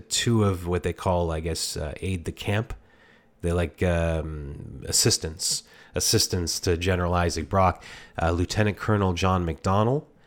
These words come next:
and a close friend was, uh, Captain John Baskerville Glenn.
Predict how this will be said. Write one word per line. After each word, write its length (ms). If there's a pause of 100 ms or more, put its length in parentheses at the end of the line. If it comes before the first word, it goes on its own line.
(480)
and 500
a 60
close 360
friend 560
was, 340
uh, 160
Captain 500
John 380
Baskerville 720
Glenn. 600